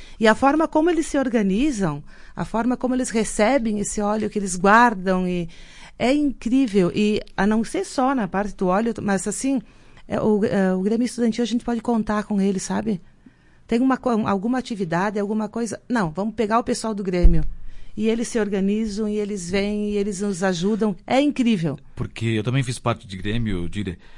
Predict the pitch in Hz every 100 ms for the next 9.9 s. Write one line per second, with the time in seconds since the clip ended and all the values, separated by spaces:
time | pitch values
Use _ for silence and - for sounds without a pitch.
0 | - - 110 123 139 135 180 165 143 170
1 | 170 - 107 90 90 85 76 - - -
2 | - - - - - _ 180 92 95 110
3 | - - 95 87 90 87 101 87 104 156
4 | - - - - 87 - 95 92 85 -
5 | 101 82 104 87 90 85 101 85 139 156
6 | - 170 175 135 143 - - 147 147 143
7 | 143 151 - - 127 127 131 - 120 113
8 | - 117 113 101 - - - - - 170
9 | 160 160 156 160 202 185 156 147 -